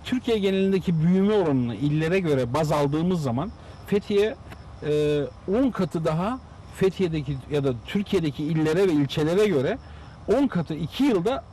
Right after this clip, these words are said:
on katı kadar göç alıp yapılaşmanın veya, e, gereksinimlerin karşılanması oranında, e, gözde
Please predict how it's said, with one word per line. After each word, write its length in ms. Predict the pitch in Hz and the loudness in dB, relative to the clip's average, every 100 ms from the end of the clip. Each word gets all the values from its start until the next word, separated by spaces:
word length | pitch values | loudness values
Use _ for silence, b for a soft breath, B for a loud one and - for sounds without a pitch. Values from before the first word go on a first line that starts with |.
| - - | -8 0
on 180 | 254 269 | 2 2
katı 240 | 190 160 | -2 -2
kadar 240 | 170 160 | -2 0
göç 300 | 147 170 214 | 2 2 2
alıp 220 | 185 202 269 - B - | 2 0 -4 -12 B -2
yapılaşmanın 760 | 147 170 180 170 190 202 247 | -2 0 -2 -2 -2 -2 0
veya, 380 | 185 143 135 123 - - - - | 0 2 2 0 -4 -16 -16 -4
e, 320 | 139 131 127 123 | 0 2 2 0
gereksinimlerin 680 | 135 147 - 160 165 175 220 | 2 2 0 -2 -2 0 0
karşılanması 680 | 147 139 - 156 165 160 202 | 0 -2 -2 -2 -2 2 2
oranında, 460 | 165 143 170 262 - B B B - | 4 2 2 -2 -6 B B B -4
e, 60 | 156 147 147 147 120 - - - - - 131 | 2 2 2 0 -2 -12 -18 -18 -16 -10 -2
gözde 500 | 165 180 170 226 | 0 2 2 2